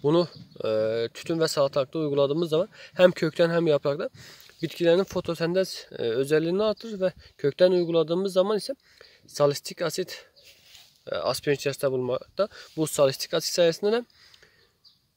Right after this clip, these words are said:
daha iyi kök atabilmesini sağlamaktadır. Şimdi sizlere bu uygulamanın nasıl yapıldığını anlatmadan önce değerli arkadaşlar, sağ alt köşede kanalımıza abone olmayı ve videoyu beğenip bize destek olmayı lütfen unutmayınız. Çevrenizde bu tarz üretim yapan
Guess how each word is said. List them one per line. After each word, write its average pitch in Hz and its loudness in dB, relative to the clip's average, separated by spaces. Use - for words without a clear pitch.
daha 151 6
iyi 185 6
kök 190 0
atabilmesini 185 0
sağlamaktadır. 120 -4
Şimdi 240 -4
sizlere 196 4
bu 214 -2
uygulamanın 180 2
nasıl 202 0
yapıldığını 165 0
anlatmadan 185 6
önce 214 -2
değerli 151 4
arkadaşlar, 135 0
sağ - 6
alt 220 0
köşede 104 -4
kanalımıza 139 2
abone 226 2
olmayı 185 0
ve 139 2
videoyu 185 6
beğenip 202 6
bize 202 0
destek 190 -2
olmayı 202 2
lütfen 220 -2
unutmayınız. 143 -2
Çevrenizde 196 6
bu 175 0
tarz 160 4
üretim 151 2
yapan 143 -2